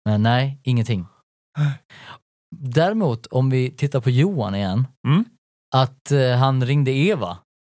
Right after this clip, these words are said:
Speaker 2: Ja!
Speaker 1: Det var lite
Speaker 2: <laughs>
Speaker 1: nice.
Speaker 2: Ja, det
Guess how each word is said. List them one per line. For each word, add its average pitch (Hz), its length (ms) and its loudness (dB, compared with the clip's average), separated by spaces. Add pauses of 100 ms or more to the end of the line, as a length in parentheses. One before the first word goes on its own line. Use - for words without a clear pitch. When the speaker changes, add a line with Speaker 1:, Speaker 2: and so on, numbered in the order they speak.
(500)
Speaker 2:
Ja! 262 300 2 (500)
Speaker 1:
Det - 100 4
var 240 80 4
lite 269 280 4
Speaker 2:
<laughs> 120 40 2
Speaker 1:
nice. - 280 -4 (760)
Speaker 2:
Ja, 95 100 -12
det 104 120 -14